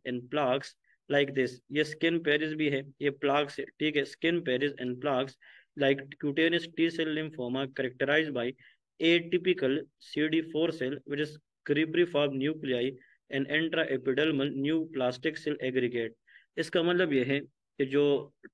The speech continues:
टी सेल है, abnormal T cell is a cancerous cell, इसकी अगर atypical proliferation होगी and that leads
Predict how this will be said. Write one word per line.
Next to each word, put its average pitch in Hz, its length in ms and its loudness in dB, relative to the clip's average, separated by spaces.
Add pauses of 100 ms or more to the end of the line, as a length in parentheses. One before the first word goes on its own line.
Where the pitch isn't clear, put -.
टी 175 160 0
सेल 175 260 2
है, 147 260 -2 (120)
abnormal 151 480 0 (100)
T 165 140 2
cell 143 220 -2 (460)
is 135 80 -2
a 143 80 2
cancerous 170 640 0
cell, 127 140 -4 (160)
इसकी 160 280 0
अगर 170 360 2
atypical 170 640 2
proliferation 135 720 -2
होगी 143 340 0 (420)
and 139 160 2
that 156 300 2
leads 160 420 2